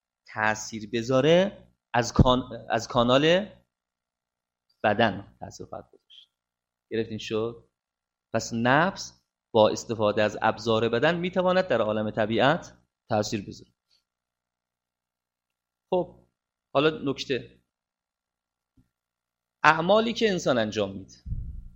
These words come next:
یه اعمالی است که با مرتبهٔ بدن انجام می‌ده که مثال زدم، یعنی با اعضای جوارحی. یه عملی است که با مرتبهٔ نفس انجام می‌ده. بعضیان با هم هر دو توش دخالت داره، یعنی مشترکنه. مثلاً مشترکاً اون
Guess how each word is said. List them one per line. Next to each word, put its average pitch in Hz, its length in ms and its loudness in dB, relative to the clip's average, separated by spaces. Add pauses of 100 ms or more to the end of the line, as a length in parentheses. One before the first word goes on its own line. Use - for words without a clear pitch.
(300)
یه 139 180 2
اعمالی 143 520 4
است - 160 -8
که 143 100 0
با 120 180 4
مرتبهٔ 113 560 2 (120)
بدن 117 280 4
انجام 131 380 0
می‌ده 110 260 -4
که 113 120 -6
مثال 110 300 -2
زدم، 98 380 -10 (140)
یعنی 123 180 -2
با 123 160 6
اعضای 135 680 2 (360)
جوارحی. 98 560 -2 (1080)
یه 226 140 4
عملی 180 420 2
است 208 140 -8
که 208 80 2
با 156 160 6
مرتبهٔ 139 500 4
نفس 147 300 2
انجام 101 320 -2
می‌ده. 98 360 -12
بعضیان 214 500 2
با 156 120 6
هم 165 160 0
هر 156 200 4
دو 147 140 -2
توش - 240 -6
دخالت 107 440 0
داره، 95 200 -4
یعنی 113 180 -6
مشترکنه. 110 800 -2 (920)
مثلاً 131 300 2
مشترکاً 151 480 0
اون 175 180 -4